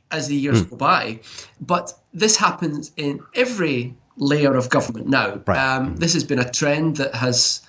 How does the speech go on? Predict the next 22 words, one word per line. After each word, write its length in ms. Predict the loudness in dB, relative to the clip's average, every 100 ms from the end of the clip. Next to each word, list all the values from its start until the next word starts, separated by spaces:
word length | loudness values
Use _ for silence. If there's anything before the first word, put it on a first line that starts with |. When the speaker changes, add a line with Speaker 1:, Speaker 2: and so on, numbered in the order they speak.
| -10 -2
Speaker 1:
emerged 520 | 2 4 2 0 -2
over 160 | -4
the 100 | -2
last 360 | 0 2 2 0
sort 280 | 0 -2 -6
of 60 |
thirty 640 | -10 -14 -14 0 2 2 0
to 80 | -2
forty 400 | 2 2 2 2
years 460 | 4 4 4 2
where, 320 | 2 2 0 -8 -20 _ -6
uh, 120 | -6 -6 -4
greater 420 | 2 2 2 2
and 80 | 2
greater 340 | 2 0 -2 -4
attention 480 | 0 0 2 0
is 120 | 0 0
given 380 | 0 2 0
towards 560 | 0 -4 -2 0 2 0
the 160 | 0 2
aesthetics 1000 | 0 0 -2 -2 -2 -4 -2 0 0 -4 -8
of 420 | -4 -4 -6